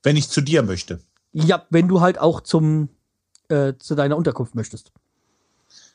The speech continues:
Speaker 2: Du,
Speaker 1: Ah,
Speaker 2: ich
Speaker 1: und da komm ich nicht hin.
Speaker 2: <laughs> Da, ich weiß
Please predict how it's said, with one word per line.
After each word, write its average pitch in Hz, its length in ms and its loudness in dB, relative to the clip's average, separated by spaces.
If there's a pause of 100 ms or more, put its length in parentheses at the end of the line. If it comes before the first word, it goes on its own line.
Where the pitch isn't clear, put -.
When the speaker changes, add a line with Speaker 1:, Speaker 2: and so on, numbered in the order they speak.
(680)
Speaker 2:
Du, 143 140 -4
Speaker 1:
Ah, 131 640 0
Speaker 2:
ich 135 60 0
Speaker 1:
und 135 140 -2
da 147 100 0
komm 175 240 -2
ich 165 160 -10
nicht 156 180 -6
hin. 117 300 -4 (220)
Speaker 2:
<laughs> - 240 -20
Da, 214 360 4 (260)
ich - 240 -2 (520)
weiß 185 720 -2